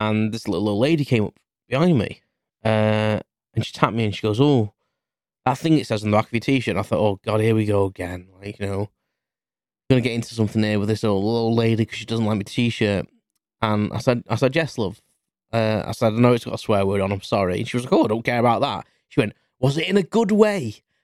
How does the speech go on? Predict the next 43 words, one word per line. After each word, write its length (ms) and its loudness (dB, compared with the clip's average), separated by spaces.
And 40 -2
I 20 0
was 100 0
like, 140 2
"What 120 4
do 60 -8
you 60 2
mean?" 120 2
She 100 2
went, 140 0
"Did 100 -4
you 60 -4
get 180 -2
fucked 380 -2
in 100 2
a 80 4
good 240 2
way?" 380 4
And 80 2
I 60 4
was 80 2
like, 240 2
I 60 2
was 120 4
really 160 6
shocked 240 2
'cause 120 2
she 80 2
was, 100 4
like, 140 2
the, 120 2
the, 260 -2
the 140 2
most 300 6
cute 360 0
little 200 4
old 160 6
lady. 480 0
And 80 2
I 40 4
was 100 4
like, 140 4
"Yeah, 260 0